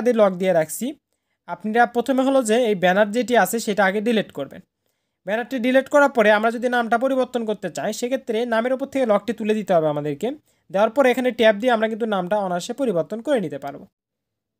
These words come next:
Just আমি এখানে যে ফন্টটা ব্যবহার করছি, এটা কিন্তু ডিফল্ট ফন্ট। Just লেখাটা পরিবর্তন করলে অনায়াসে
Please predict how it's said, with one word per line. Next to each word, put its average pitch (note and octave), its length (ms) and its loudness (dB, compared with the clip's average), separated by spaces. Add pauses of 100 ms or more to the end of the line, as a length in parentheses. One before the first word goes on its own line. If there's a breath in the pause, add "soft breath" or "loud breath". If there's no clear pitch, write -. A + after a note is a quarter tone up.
(160)
Just F#3+ 240 -4
আমি A3+ 120 2 (100)
এখানে C#4 280 0
যে D4 60 2 (100)
ফন্টটা B3 320 0
ব্যবহার A3+ 340 4
করছি, D#4 240 -2
এটা A3+ 160 0
কিন্তু B3 120 -4 (100)
ডিফল্ট A#3 360 2
ফন্ট। A#3+ 220 2 (320 soft breath)
Just F#3+ 220 -4
লেখাটা B3 320 2
পরিবর্তন B3 460 0
করলে B3+ 220 0
অনায়াসে B3+ 260 -2